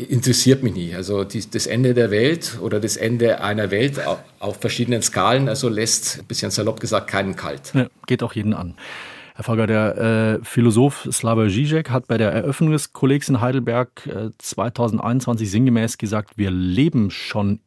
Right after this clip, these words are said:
Speaker 2: in einer postapokalyptischen Welt.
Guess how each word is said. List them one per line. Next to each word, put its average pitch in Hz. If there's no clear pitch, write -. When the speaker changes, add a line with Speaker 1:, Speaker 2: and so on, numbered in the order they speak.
Speaker 2:
in 120
einer 101
postapokalyptischen -
Welt. 85